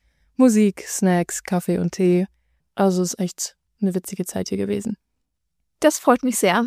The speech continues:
Speaker 2: dass du da so ein positives Fazit jetzt schon ziehen kannst. Hast du Lieblingsrubriken auf dem Blog?
Speaker 1: Ich hab mich tatsächlich gar nicht so richtig durch die Rubriken gearbeitet. Also ich hab zu jeder einmal was geschrieben, glaub ich.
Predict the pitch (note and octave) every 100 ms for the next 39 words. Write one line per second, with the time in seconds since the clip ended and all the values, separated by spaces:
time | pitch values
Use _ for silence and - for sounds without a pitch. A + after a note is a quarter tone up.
0 | C4 A3+ G#3+ - G#3 G#3 G#3+ A3 - G#3
1 | A3+ - A3 G#3+ G#3 - - G#3+ A3+ -
2 | G#3 G3+ - - G#3 G3+ A3+ _ _ -
3 | - A3 G3+ G#3 - F#3+ G#3+ D4+ - -
4 | _ _ _ _ - C4 - - C4 C4
5 | A#3+ D4 D#4+ A3+ G#3 - - G#3 A3 G#3
6 | G3 F#3+ G#3 - - F#3+ - G3+ F#3 G3
7 | F#3 - - _ _ _ _ _ _ _
8 | _ - F#3+ C4 _ - A#3 B3 A3+ -
9 | A#3+ A#3 A3+ A3+ A3 G#3+ A3+ A3 - G#3+
10 | - G#3 G3 G3 - A3 G#3 G3+ G3+ G3+
11 | G3+ A#3+ A3+ G3+ G3 F#3+ F3+ G3+ - -
12 | F#3+ G#3 G#3 F#3+ - F#3+ G#3 F#3+ F#3+ F#3+
13 | - F#3+ - A3+ B3+ A#3+ B3 C4 C4+ -